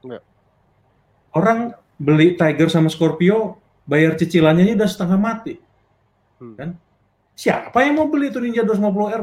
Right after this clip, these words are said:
Speaker 2: Keren, keren. Kalau ditanya, "Oh, gila, keren, terobosan. Dua silinder, bro."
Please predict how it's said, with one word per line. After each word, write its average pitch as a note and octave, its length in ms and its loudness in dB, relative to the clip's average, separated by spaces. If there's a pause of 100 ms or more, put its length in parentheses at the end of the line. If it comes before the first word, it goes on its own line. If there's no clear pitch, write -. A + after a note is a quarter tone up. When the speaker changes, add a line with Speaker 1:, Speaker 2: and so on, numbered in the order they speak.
Speaker 2:
Keren, D4+ 320 0
keren. C#4+ 320 0
Kalau G3+ 80 0
ditanya, G3+ 320 2
"Oh, - 320 -2
gila, F#3 400 -8
keren, G3+ 320 -2
terobosan. E3+ 560 -2 (160)
Dua F#3+ 240 2
silinder, A3+ 480 0
bro." G#3 400 0